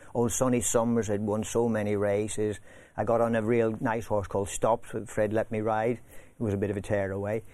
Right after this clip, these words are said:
But, um, it was a special place to be every day. There was always something new going on. Well, to me it was anyway, you know, to me, I loved it. I absolutely loved going there, so I did.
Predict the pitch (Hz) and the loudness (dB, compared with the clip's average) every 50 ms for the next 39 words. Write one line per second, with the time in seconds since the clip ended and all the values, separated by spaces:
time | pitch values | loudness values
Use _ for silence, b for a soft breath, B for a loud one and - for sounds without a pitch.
0 | B B B B - 117 110 - - - 120 117 113 113 110 113 110 110 117 - | B B B B -2 -2 -2 0 2 2 2 2 2 0 -2 -2 -4 -6 -8 -10
1 | - - - - _ - 190 185 175 175 190 185 - - 190 170 - 175 - - | -14 -18 -20 -12 _ -2 -2 0 0 -2 -2 0 0 0 0 0 0 -2 0 0
2 | 175 165 156 - 175 156 175 165 156 156 143 147 147 135 156 156 156 143 139 127 | 0 0 0 -2 -2 0 0 2 2 2 0 0 -2 0 2 2 2 2 2 0
3 | 131 127 143 139 131 131 127 - - 147 143 131 - 131 131 131 131 127 127 b | 0 0 0 0 0 0 0 0 0 0 0 0 0 0 0 2 0 0 -4 b
4 | b b b b b - 131 135 139 143 139 131 117 123 113 110 113 110 110 104 | b b b b b 0 2 2 4 4 2 2 0 0 -2 -2 -2 -2 -2 0
5 | - 147 139 - 160 160 190 196 165 127 127 120 113 104 113 131 143 120 98 82 | 2 2 2 2 4 4 6 6 6 4 4 4 4 4 4 2 2 0 -2 -4
6 | 80 82 87 101 127 127 98 87 - 127 123 123 113 107 B B B - 120 127 | -4 -6 -4 -4 -4 -4 -4 -4 -2 -2 0 0 0 -2 B B B 0 0 2
7 | 107 107 113 98 - 85 76 - - - - 85 85 82 - 95 104 - - - | 2 0 -2 -2 -6 -10 -10 -12 -10 -8 -6 -6 -6 -6 -6 -6 -8 -6 -6 -8
8 | 92 95 90 87 90 90 90 87 95 95 90 90 90 87 87 87 90 90 - 95 | -8 -6 -8 -8 -6 -6 -6 -6 -6 -8 -8 -8 -8 -8 -10 -12 -12 -12 -14 -14
9 | 92 90 90 87 | -14 -14 -14 -16